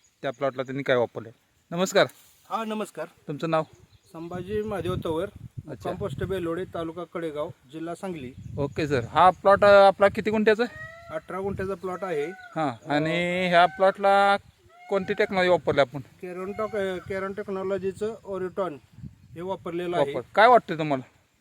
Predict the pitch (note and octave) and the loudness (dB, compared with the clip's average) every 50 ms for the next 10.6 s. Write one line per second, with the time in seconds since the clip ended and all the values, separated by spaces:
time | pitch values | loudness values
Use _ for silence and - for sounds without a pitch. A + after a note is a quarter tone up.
0 | _ - E3+ E3 E3+ F3 F3+ F#3+ G3 G3+ G#3 F#3+ A3 G#3+ A3+ A3+ G#3+ G3+ A3 G#3 | _ -16 -12 -10 -8 -8 -6 -6 -4 -4 -4 -2 -4 -4 -4 -4 -6 -6 -6 -4
1 | G#3+ G#3+ A3+ A3 A3+ A#3 A#3 A#3 A#3 A#3 A3+ B3 - - _ _ _ _ _ _ | -2 -2 0 0 2 2 4 4 2 0 -2 -6 -12 -20 _ _ _ _ _ _
2 | _ _ - G3+ - G#3+ G#3+ A3+ A3+ A3+ A3+ A3 A3 - - - _ _ _ _ | _ _ -14 -8 -6 -2 0 2 2 2 2 0 0 -4 -8 -18 _ _ _ _
3 | _ G3+ F#3+ F#3 F#3+ F#3 F3 F3 F3+ F3 E3+ E3+ E3+ - _ _ - F3 F3 D#3+ | _ -8 -4 0 2 2 4 4 4 4 2 0 -2 -6 _ _ -20 -20 -20 -20
4 | - - G3+ G#3+ A3 G#3 A3 A3+ A3+ G3 F3+ E3+ D#3+ E3 F3+ F3+ - G3+ G3+ G3 | -12 -6 -4 -2 0 2 4 6 6 8 8 6 6 6 4 4 4 4 6 8
5 | G3+ F#3+ F#3+ A3 G3+ F#3+ F#3 F3 D#3+ C3+ C3+ C#3+ B2 - - - _ _ _ _ | 8 8 8 10 10 10 10 8 8 6 6 2 2 0 -6 -20 _ _ _ _
6 | _ _ - - _ _ _ _ _ _ - C#3+ - F#3+ F#3+ F3+ F#3 F#3 F3+ F#3 | _ _ -20 -20 _ _ _ _ _ _ -12 -4 0 2 2 4 4 2 2 0
7 | F3+ F3 F3 - F#3+ - - F#3 F3 - F#3 E3+ - - F3+ F3+ F3 F3+ F3+ F3+ | 0 0 0 -2 -4 -4 -2 -2 -2 0 -2 -2 0 0 2 2 4 2 2 0
8 | E3+ E3+ _ _ _ _ _ _ _ _ _ _ - E3 C#3 - D3+ D3 C#3 C3+ | -2 -4 _ _ _ _ _ _ _ _ _ _ -16 -14 -8 -2 0 2 2 2
9 | C3+ F3 - _ D#3 D3 D3+ D#3 D#3+ E3 E3 E3 D#3 D#3+ E3+ F3 E3+ - - F#3+ | 0 -4 -6 _ -2 -2 -2 -2 -2 -2 -2 -2 0 -2 -2 -2 -4 -2 2 4
10 | G3 G#3 G3+ F#3 E3 D#3+ F3+ - - G3+ E3 | 6 6 6 6 4 4 2 2 2 2 2